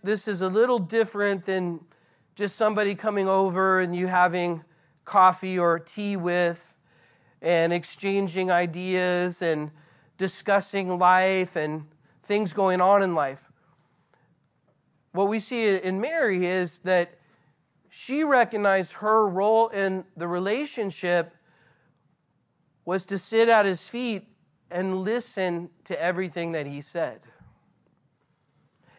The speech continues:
And it is significant that as she sat in his feet, she heard his word. So what is the significance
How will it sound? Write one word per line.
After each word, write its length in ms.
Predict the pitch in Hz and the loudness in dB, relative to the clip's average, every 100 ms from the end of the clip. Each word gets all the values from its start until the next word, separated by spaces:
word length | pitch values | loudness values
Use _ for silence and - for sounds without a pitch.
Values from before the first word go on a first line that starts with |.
| _ | _
And 140 | 185 | 2
it 100 | 220 | 2
is 220 | 262 277 262 | 4 2 0
significant 880 | - 214 202 262 277 233 202 185 170 | -4 -2 0 0 -2 -6 -2 -2 -4
that 440 | 160 190 165 - _ _ _ _ _ _ _ _ _ _ _ _ | -2 2 2 -2 _ _ _ _ _ _ _ _ _ _ _ _
as 120 | 190 | -2
she 160 | 190 208 | -2 -4
sat 360 | 196 226 240 226 | 2 4 6 4
in 100 | 208 | 2
his 220 | 185 - | -2 -4
feet, 380 | 233 220 185 - | -4 -4 -4 -8
she 300 | - - 196 | -12 -6 -4
heard 640 | 190 160 214 208 196 185 170 _ | -4 2 4 6 4 0 -8 _
his 320 | _ 185 175 156 | _ -4 -4 -4
word. 460 | 160 165 139 113 - _ _ _ _ _ _ _ _ _ _ _ _ _ _ _ _ _ _ | -2 -2 -2 -8 -18 _ _ _ _ _ _ _ _ _ _ _ _ _ _ _ _ _ _
So 140 | - | 0
what 160 | 208 240 | 4 4
is 200 | 320 - | 2 0
the 160 | 247 | -2
significance 1400 | 214 - 196 180 196 240 247 220 - 190 180 175 - - | -2 -4 -4 0 2 0 -2 -8 -2 -2 -2 -4 -14 -20